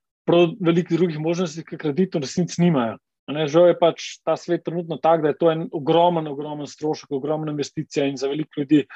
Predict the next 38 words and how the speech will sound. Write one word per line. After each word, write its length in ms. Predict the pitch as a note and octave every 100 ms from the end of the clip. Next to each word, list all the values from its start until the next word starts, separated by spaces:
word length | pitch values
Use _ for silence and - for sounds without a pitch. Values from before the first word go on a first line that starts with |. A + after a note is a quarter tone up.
| - _
predstavlja 520 | D#3 - - D#3 D#3
pač 140 | D3+ -
to 80 | D#3
tak 200 | D#3+ D#3
zalogaj, 500 | E3 D3+ C#3+ D3+ C#3+
da 60 | C3+
brez 300 | C#3 C#3+ -
tega, 220 | C#3 C#3+
da 80 | C#3
si 180 | C#3
pač 200 | C3 C3+
sposodi 400 | - - D#3 C#3
denar, 260 | C#3+ C#3 B2+ - _ _ -
ne 80 |
more 220 | D#3+ E3+ E3
priti 280 | F3+ D#3+
do 120 | C#3+ C3+
njega. 320 | B2+ A2+ A2+ _ _ _ _ _
Um, 300 | D3+ D3+ D3+ -
tudi 200 | G#3 G#3
če 160 | G#3
pač 320 | G3+ F3+ F3
sistematsko 800 | - F3 F3+ E3 E3+ E3+ - E3
na 100 | D3+
stran 340 | C3+ E3 E3 D#3
daje, 280 | D3+ D3+ D3+
a 140 | C#3+
ne, 160 | C#3+ D3 D3+
um, 380 | D#3 D#3 D3 D#3 - D#3+
in 280 | D3 C#3+ D3 D3 _ _ _ -
se 80 |
pravi, 240 | - E3 C#3+
spet 280 | - E3+ E3
le, 140 | D#3+
če 140 | D3+ C#3+
od 100 | -
tisoč 400 | - E3+ E3+ D3
petsto 480 | E3+ E3 - E3+ D3+